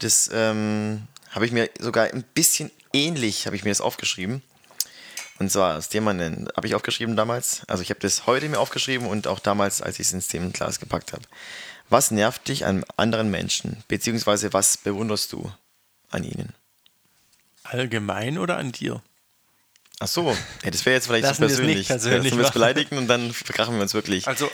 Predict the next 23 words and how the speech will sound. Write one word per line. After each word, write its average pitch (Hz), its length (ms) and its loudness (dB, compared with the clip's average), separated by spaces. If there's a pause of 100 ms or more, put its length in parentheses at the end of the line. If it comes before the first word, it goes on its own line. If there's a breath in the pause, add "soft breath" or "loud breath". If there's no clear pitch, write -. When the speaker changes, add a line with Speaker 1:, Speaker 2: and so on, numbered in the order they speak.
(100)
Speaker 1:
wie 113 140 2
Speaker 2:
also 95 100 6
wir 135 80 6
Speaker 1:
anfangs - 20 6
Speaker 2:
reden 113 220 2
jetzt 107 60 2
über 123 120 4
Speaker 1:
angekündigt. 92 280 0
Speaker 2:
alle 143 320 2
Menschen, 127 520 -4
außer 131 440 0
die, 120 240 -4
die 117 280 -12
einem 113 280 0
<laughs> - 0 -
jeweils 127 360 -2
gegenüber 127 440 0
sitzen. - 640 -2
Speaker 1:
Und - 920 -8
natürlich 123 260 2
nicht 120 140 -2
über 101 160 2
Hörer. 92 320 0